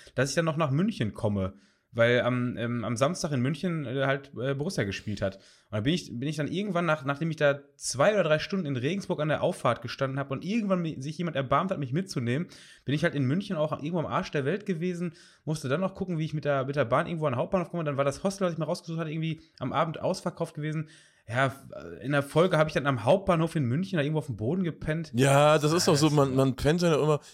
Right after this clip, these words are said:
Speaker 2: Wir haben auch mal an diesem großen Rast-, Rasthof, Rastplatz da in Würzburg gepennt,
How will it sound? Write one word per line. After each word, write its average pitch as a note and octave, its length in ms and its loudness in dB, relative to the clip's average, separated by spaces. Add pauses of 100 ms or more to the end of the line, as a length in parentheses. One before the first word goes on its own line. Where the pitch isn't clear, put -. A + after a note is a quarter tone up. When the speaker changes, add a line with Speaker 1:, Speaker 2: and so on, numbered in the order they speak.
(120)
Speaker 2:
Wir A#2 120 4
haben E3 100 6
auch E3 100 4
mal D#3 140 6
an D3+ 40 6
diesem C#3+ 160 0
großen D3 320 2
Rast-, B2+ 400 -2
Rasthof, C#3 640 0
Rastplatz C#3+ 380 2
da C#3+ 100 4
in A#2+ 200 2
Würzburg C#3+ 380 0
gepennt, C#3+ 440 0